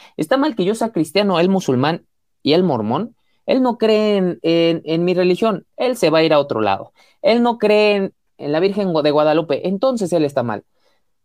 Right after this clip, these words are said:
A ver, ¿eso está mal? Cuestiónate. Tu mejor amigo que es mormón, ¿está mal? Tu mejor amigo que es cristiano, ¿está mal? Entonces, al momento de tener un pensamiento correcto,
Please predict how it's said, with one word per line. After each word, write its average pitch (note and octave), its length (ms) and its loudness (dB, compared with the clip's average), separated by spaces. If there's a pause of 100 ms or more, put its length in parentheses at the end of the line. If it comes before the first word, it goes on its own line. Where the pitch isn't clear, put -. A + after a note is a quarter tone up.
A A2 100 -6
ver, A#2 260 -2
¿eso D4 220 -8
está D3+ 240 -6
mal? B2+ 380 -6 (1160)
Cuestiónate. C#4+ 800 -4 (840)
Tu G3 100 -2
mejor A3 320 2
amigo B3+ 360 0
que A#3 120 -2
es A#3+ 100 -2
mormón, F3 640 0 (960)
¿está D#3+ 320 -4
mal? G3+ 400 -4 (1040)
Tu G3 100 0
mejor B3 300 2
amigo C#4+ 320 2
que B3 80 0
es A#3+ 100 -2
cristiano, A3+ 600 -2 (400)
¿está C4+ 340 -2
mal? G3 320 0 (640)
Entonces, A#3 280 -2
al A3 100 4
momento C4 380 0
de D#4+ 80 0
tener G#3+ 220 0
un A3 160 0
pensamiento F#3+ 720 -2
correcto, F3+ 720 -2